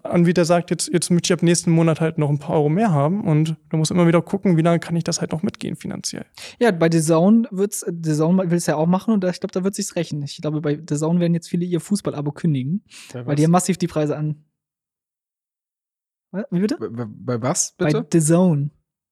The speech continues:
Speaker 3: Okay, kenn ich gar nicht.
Speaker 1: Datsun.
Speaker 2: Datsun.
Speaker 3: Ach, Datsun.
Speaker 2: <laughs> Ja,
Speaker 3: Datsun.
Speaker 2: ja, dieser Sport, äh, Online-Sender, ne? Die erhöhen ja auch massiv die Preise. Also gerade ziehen alle an.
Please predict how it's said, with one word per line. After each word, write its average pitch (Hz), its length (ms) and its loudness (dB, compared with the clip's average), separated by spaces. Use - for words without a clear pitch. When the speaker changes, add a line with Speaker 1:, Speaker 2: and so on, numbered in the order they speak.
Speaker 3:
Okay, 113 220 -4
kenn 113 160 -8
ich 110 60 -10
gar 160 120 0
nicht. 117 160 -2
Speaker 1:
Datsun. 143 160 2
Speaker 2:
Datsun. 160 440 2
Speaker 3:
Ach, - 200 -4
Datsun. 139 360 -2
Speaker 2:
<laughs> - 180 0
Ja, 165 340 4
Speaker 3:
Datsun. 147 500 2
Speaker 2:
ja, 175 240 6
dieser 170 260 4
Sport, 196 600 2
äh, 160 380 2
Online-Sender, 156 2000 0
ne? 190 260 0
Die 165 200 2
erhöhen 160 200 4
ja 165 80 4
auch 156 160 0
massiv 151 260 -4
die 156 100 -6
Preise. 143 340 -6
Also 147 200 -6
gerade 160 280 0
ziehen 175 160 -8
alle 165 160 -4
an. 190 180 0